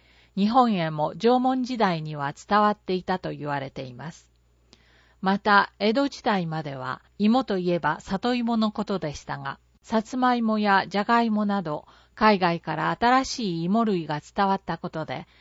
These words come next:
芋は必ずしも里芋を指す言葉ではなくなりました。選び方。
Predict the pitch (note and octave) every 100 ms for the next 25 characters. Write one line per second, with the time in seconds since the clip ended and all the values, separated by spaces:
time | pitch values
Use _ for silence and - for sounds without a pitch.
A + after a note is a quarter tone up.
0 | - - _ - G#3 A3+ G3 D#3 - -
1 | G#3 B3 B3+ B3 A3 A3 - G#3 G3+ G3
2 | - - G3+ G#3 B3 A#3+ A#3 A#3 A3+ A#3
3 | - - E3 F#3 F#3+ F3 D3+ C3+ C3+ -
4 | D3+ D3 C3 C#3 D3+ - - - _ _
5 | _ _ _ _ _ _ _ _ _ _
6 | _ _ G#3 A#3+ B3+ A#3 - G#3+ - F#3+